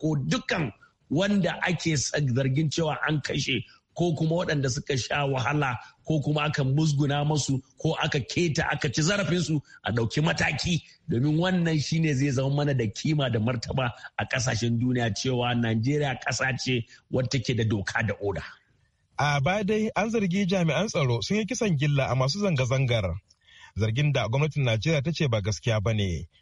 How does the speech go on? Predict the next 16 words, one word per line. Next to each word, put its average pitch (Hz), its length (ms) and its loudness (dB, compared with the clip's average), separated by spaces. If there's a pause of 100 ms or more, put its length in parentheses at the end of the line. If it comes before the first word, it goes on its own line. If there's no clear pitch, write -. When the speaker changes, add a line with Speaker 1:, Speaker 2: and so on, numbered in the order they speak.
(120)
Speaker 2:
Kafin 113 300 -2
kuma 143 320 0
rahoton 131 400 0
kwamitin 147 400 0
bincike 151 520 0
na 165 140 0
gwamnatin 185 360 0
jihar 151 180 2
Lagos 120 420 0
ya 107 100 -2
tabbatar 156 400 0
da 143 120 0
abin 151 220 0
da 127 80 0
ya 127 80 2
faru. 95 640 -2